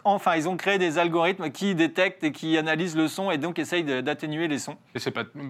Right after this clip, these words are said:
Speaker 2: En fait, ça fonctionne comment dans les casques normaux ? En fait, euh, c'est juste, euh, une, euh, c'est pas fait par I A déjà ? C'est, c'est quoi ? C'est
Speaker 1: En fait, non. Enfin, d'habitude, par exemple, si on prend les marques comme Bose, Sennheiser, tous ceux qui font le, du, le, enfin, du, de l'anti-bruit,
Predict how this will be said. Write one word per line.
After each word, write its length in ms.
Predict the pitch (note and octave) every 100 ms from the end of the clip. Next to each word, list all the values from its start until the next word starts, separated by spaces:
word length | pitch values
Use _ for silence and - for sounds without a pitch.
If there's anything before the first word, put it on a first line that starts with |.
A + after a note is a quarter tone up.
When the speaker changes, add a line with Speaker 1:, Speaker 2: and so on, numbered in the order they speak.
| -
Speaker 2:
En 60 | C3
fait, 140 | C3+
ça 80 | C3+
fonctionne 280 | B2+ B2 B2
comment 220 | C3 C3+
dans 100 | A#2
les 120 | A2
casques 200 | A2 G#2+ A#2+
normaux ? 280 | A2+ B2
En 60 | A2+
fait, 240 | - A#2
euh, 200 | G#2+ G#2
c'est 200 | G#2 -
juste, 320 | G2+ A#2+ A#2 A2+
euh, 440 | G#2 G#2 G2+ G2+
une, 140 | G2
euh, 160 | F#2 F#2 F#2 F#2+ _
c'est 120 | _
pas 100 | A#2+
fait 160 | - A#2+
par 340 | B2+ A#2+ A2+
I 160 | B2 C#3+
A 60 |
déjà ? 240 | C3+ C#3+ A#3+ G#3+
C'est, 420 | - A#2 A2 A2 A2
c'est 160 | - G#2+
quoi ? 180 | A2 G#2
C'est 180 | -
Speaker 1:
En 120 | A2+ A#2
fait, 200 | A3 G3
non. 100 | F#3
Enfin, 320 | D#3 E3 D#3
d'habitude, 560 | D#3+ F3 G3 F#3+ A#3 G#3 D#3
par 140 | E3+
exemple, 120 | F3+ -
si 80 |
on 120 | F#3 E3
prend 320 | G3 F#3+ E3+
les 140 | D#3+
marques 220 | E3+ F3+
comme 160 | D#3+ D3+
Bose, 200 | F3 G3
Sennheiser, 340 | D#3 D3+ D3 F#3
tous 80 | -
ceux 100 | G3+
qui 80 | -
font 80 | D#3+
le, 100 | C#3+
du, 140 | C#3+
le, 100 | D3
enfin, 180 | B2+ D3
du, 120 | C3+
de 240 | D#3+ C#3+
l'anti-bruit, 480 | D#3 D3+ F3 E3+ A#3